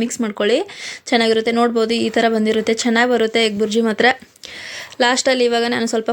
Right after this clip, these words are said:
ಕೊತ್ತಂಬರಿ ಸೊಪ್ಪು ಹಾಕ್ಬಿಟ್ಟು ತ-, ಮಿಕ್ಸ್ ಮಾಡ್ಕೊತಾ ಇದ್ದೀನಿ. ಸೂಪರಾಗಿ ಬಂದಿತ್ತು ಎಗ್ ಬುರ್ಜಿ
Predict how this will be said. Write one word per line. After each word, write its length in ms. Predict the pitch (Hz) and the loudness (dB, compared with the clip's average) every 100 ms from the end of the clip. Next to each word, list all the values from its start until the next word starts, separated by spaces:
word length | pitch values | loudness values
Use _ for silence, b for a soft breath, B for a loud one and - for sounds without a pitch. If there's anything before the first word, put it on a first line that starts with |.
| 233 | -2
ಕೊತ್ತಂಬರಿ 300 | 226 233 240 | 0 2 2
ಸೊಪ್ಪು 200 | 226 233 | 0 0
ಹಾಕ್ಬಿಟ್ಟು 360 | 214 208 208 269 311 269 B B B B B B - | -2 -2 0 4 4 0 B B B B B B -2
ತ-, 120 | 208 226 | 2 2
ಮಿಕ್ಸ್ 160 | 226 - | 0 -2
ಮಾಡ್ಕೊತಾ 300 | 220 220 220 | 0 4 4
ಇದ್ದೀನಿ. 200 | 214 233 - - B B B - | 2 0 -4 -10 B B B -4
ಸೂಪರಾಗಿ 440 | 269 262 262 247 226 226 | 0 2 4 2 0 0
ಬಂದಿತ್ತು 320 | 220 220 247 | -2 0 0
ಎಗ್ 120 | 220 214 | 0 -2
ಬುರ್ಜಿ 260 | 226 220 | -2 -2